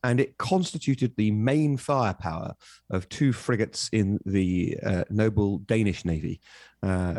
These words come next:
the two d-, naval question, uh, ves-, vessels in question were the Peder Skram and her sister ship, the Herluf Troll. And if, uh, if I've mangled those, uh, pronunciations,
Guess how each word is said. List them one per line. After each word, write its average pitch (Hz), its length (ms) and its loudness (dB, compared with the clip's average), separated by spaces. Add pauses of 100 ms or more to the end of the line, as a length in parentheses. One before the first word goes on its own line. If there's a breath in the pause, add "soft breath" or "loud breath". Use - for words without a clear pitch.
(140)
the 90 480 -2 (220)
two 101 260 2
d-, 92 180 -2
naval 98 500 0
question, 90 540 -2
uh, 95 140 -2
ves-, 110 200 0
vessels 113 280 0
in 92 80 -2
question - 320 -2 (340 loud breath)
were 104 120 2
the 95 100 2
Peder 165 380 2
Skram 127 680 0 (560 soft breath)
and 98 160 0
her 104 160 4
sister - 320 -2
ship, - 380 -2
the 107 100 0
Herluf 127 580 2
Troll. 95 500 2 (520 loud breath)
And 101 120 2
if, - 220 -2
uh, 101 380 2
if 107 240 -2
I've 113 200 0
mangled 104 420 -2
those, 107 400 2 (300 soft breath)
uh, 92 180 -2
pronunciations, 92 960 -2